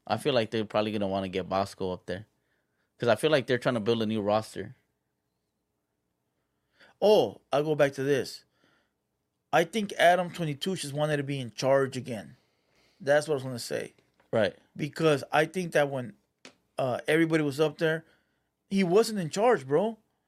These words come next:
Speaker 2: Because if there was a problem,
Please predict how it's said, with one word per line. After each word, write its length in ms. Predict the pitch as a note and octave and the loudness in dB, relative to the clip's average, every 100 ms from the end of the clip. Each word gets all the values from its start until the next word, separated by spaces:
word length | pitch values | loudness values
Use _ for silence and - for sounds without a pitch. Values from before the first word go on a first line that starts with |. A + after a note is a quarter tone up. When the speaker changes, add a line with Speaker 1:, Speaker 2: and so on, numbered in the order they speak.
| _ _ _ _ _ _ | _ _ _ _ _ _
Speaker 2:
Because 420 | D#3+ D#3+ F#3 E3 - _ _ | -4 -2 2 2 0 _ _
if 180 | F3 D3+ | -4 0
there 160 | D#3 G3+ | 2 4
was 140 | G#3 | 2
a 40 | |
problem, 540 | - A#3 C4 C#4+ D4+ | 2 4 4 2 -2